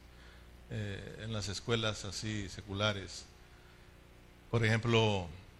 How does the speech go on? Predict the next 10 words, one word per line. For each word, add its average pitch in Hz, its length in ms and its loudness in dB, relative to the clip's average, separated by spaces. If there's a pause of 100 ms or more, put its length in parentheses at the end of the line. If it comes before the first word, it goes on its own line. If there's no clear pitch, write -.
(320)
me 110 240 4
ha 117 100 4
tocado 117 420 6
a 110 60 0
mí 110 180 -4
compartirle 113 600 0
a 110 40 0
mis 101 260 -2
hijas, 113 540 -2
eh, 90 300 -10